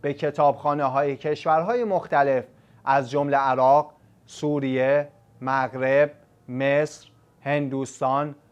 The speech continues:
پاکستان و چند کشور دیگر دنیا مسافرت کرد. ایشان در نگارش این اثر می‌فرماید: "من برای نوشتن القدیر ده هزار کتاب را از ابتدا تا انتها خوانده‌ام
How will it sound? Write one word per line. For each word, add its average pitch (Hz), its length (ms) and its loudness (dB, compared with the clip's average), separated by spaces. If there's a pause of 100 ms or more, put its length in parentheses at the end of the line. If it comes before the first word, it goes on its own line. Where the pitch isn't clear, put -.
(140)
پاکستان 147 920 -2 (240)
و 151 140 2
چند 233 320 -6
کشور 160 480 0
دیگر 131 400 -2
دنیا 131 420 -2
مسافرت 160 680 0
کرد. 147 360 0 (460)
ایشان 147 400 0
در 160 160 8
نگارش 185 500 0
این 214 180 -4
اثر 151 300 0
می‌فرماید: 131 840 2 (340)
"من 139 240 -2
برای 151 320 4
نوشتن 165 520 -4
القدیر 143 720 -2 (300)
ده 147 180 2
هزار 147 440 0
کتاب 190 460 -2
را 170 180 4
از 147 300 -2
ابتدا 143 600 0
تا 147 160 -4
انتها 143 480 0
خوانده‌ام 170 680 -2